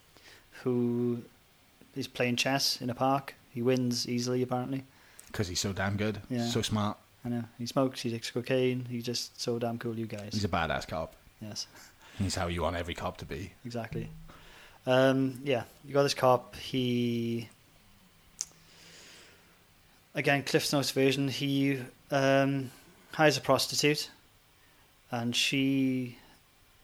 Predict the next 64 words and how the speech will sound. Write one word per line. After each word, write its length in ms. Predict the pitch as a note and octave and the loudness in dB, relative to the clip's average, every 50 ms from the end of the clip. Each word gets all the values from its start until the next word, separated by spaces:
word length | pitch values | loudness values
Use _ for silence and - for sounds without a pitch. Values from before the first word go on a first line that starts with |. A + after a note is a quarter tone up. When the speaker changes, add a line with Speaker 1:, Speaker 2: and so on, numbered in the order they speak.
| - - - - - | -20 -20 -20 -20 -10
Speaker 1:
is 160 | - C#3+ B2+ C#3 | -8 -4 0 2
that 100 | D3 C#3 | 2 2
how 140 | C#3 D3+ D3+ | 2 2 2
he 60 | D3 | 2
comes 200 | D3+ D#3 D#3 D3+ | 2 2 0 0
in 60 | C#3+ | 0
co-, 140 | C#3 D3 C3+ | -4 -8 -10
contact 340 | - - - D3 C#3+ D3+ D3+ | -4 0 0 2 2 2 0
with 80 | D#3 D3 | 0 4
the 40 | - | 6
box? 280 | D3+ D#3+ D#3 - - | 6 6 6 4 -2
I 40 | - | -4
can't 140 | - C#3 C3 | -2 -2 -2
quite 100 | B2 C3 | -2 -2
remember. 160 | B2 B2 B2 | -2 0 0
Speaker 2:
The 60 | A#2+ | 4
box 320 | A#2+ D3 D#3+ D#3 - - - | 8 10 10 10 8 6 2
is, 100 | C#3 B2+ | 2 2
he 100 | C3+ C3+ | 2 4
gets 160 | D3+ C#3+ - | 4 4 4
called 260 | - - F#3 F3+ E3+ | 6 6 6 6 8
to 140 | - F3+ F3 | 6 6 6
a 40 | D#3+ | 8
murder, 680 | D3 C#3+ C#3+ D3 D3 C3+ D3+ D3 D3 D3 C#3 C3 A#2 - - - - | 8 8 10 10 10 10 10 12 12 12 10 8 4 -2 -8 -10 0
crime 280 | - - C#3 B2 B2 A#2+ | 4 6 6 8 6 4
scene, 300 | - C3 A#2+ A#2 A#2 A#2 | 4 2 2 2 4 2
he 100 | A2+ A2 | 2 2
goes, 180 | B2+ A#2+ A2+ | 2 4 4
Speaker 1:
That's 160 | C#3 C#3 C#3 | 6 4 4
Speaker 2:
"There's 160 | B2 A#2 G#2+ C#3 | 4 4 4 4
not 120 | C#3 C3 | 6 8
Speaker 1:
right, 60 | C3+ | 6
Speaker 2:
much 180 | B2+ A#2+ - - | 6 6 4 4
Speaker 1:
yeah, 60 | A2+ | 4
Speaker 2:
left 160 | G#2+ A2 A#2+ A#2+ | 4 6 6 4
Speaker 1:
yeah. 200 | A#2 G#2+ A2 G#2+ | 4 4 4 2
Speaker 2:
of 220 | G#2+ G2+ - - - - | 0 -2 -6 -10 -10 -8
the 220 | G#2 G#2 G2+ A2 | -8 -4 -4 -2
body 460 | G2 - A2 G2+ G#2 G2+ A2 G#2+ G#2 G2 | 0 2 4 4 4 2 2 0 0 0
of 100 | G2 G2+ | 0 0
whoever's 320 | G2+ G2 G2 G2+ G2+ F2+ | 0 0 0 -2 -4 -4
left." 400 | G2 F#2+ F#2+ F#2+ - - - - - | -2 -2 -2 -2 -4 -6 -10 -6 -2
Speaker 1:
Yeah. 360 | B2 B2 A#2 G#2+ - F#2+ F2+ | 0 0 0 0 0 -2 -2
Speaker 2:
Um, 160 | F#2 F#2+ F#2 - | -2 -2 -4 -6
it 60 | - | -6
turns 240 | - A#2 G#2+ G2+ G#2 | -4 -4 -2 -2 -2
out 160 | G#2 F#2 E2 | -2 -2 -2
he 120 | - G#2 | -4 0
knows 340 | G2+ G#2 G#2+ A2 G#2+ G2+ - | 2 2 4 4 2 2 0
the 80 | G2+ F2+ | -4 -4
guy. 340 | G2 F#2 F2+ F2+ F#2+ F#2+ F#2+ - - - - - - - - - | -4 -2 -2 -2 -4 -4 -8 -10 -18 -20 -20 -20 -20 -20 -10 -6
Apparently 260 | - A2 G2 F2+ F#2 | -6 -4 -4 -4 -4
they 60 | F#2+ | -6
went 140 | F#2 F2+ F2+ | -6 -8 -10
to 60 | - | -10
college 380 | - - G#2 F#2 F#2 G2 - - | -8 -4 -4 -4 -4 -4 -6 -6
together. 420 | G2 F2+ F2 D#2+ D#2+ F#2+ F#2+ G2 - - - - - - - - - - - - - - - | -4 0 0 0 2 2 0 -2 -4 -8 -16 -20 -20 -20 -20 -20 -20 -20 -20 -20 -20 -12 -8
Um, 360 | - F2+ F2+ G2 F#2 F#2+ - | -6 -4 -4 -4 -4 -4 -4
and 120 | - G2 | -2 0
while 180 | G#2 G#2+ G#2 G#2 | 2 2 2 2
investigating 540 | G2+ F#2 G2 G#2 - - - A2 G#2+ D#2 F#2+ | 0 -2 -2 -4 -4 -2 -2 -2 -2 -2 -4
the 60 | G2+ | -6
crime 260 | - - G#2+ G2+ G#2+ G#2 | -4 -4 -4 -2 -2 -2
scene, 380 | - - A2 G2+ G2+ G#2 F#2+ | -2 -4 -2 -2 -2 -2 -4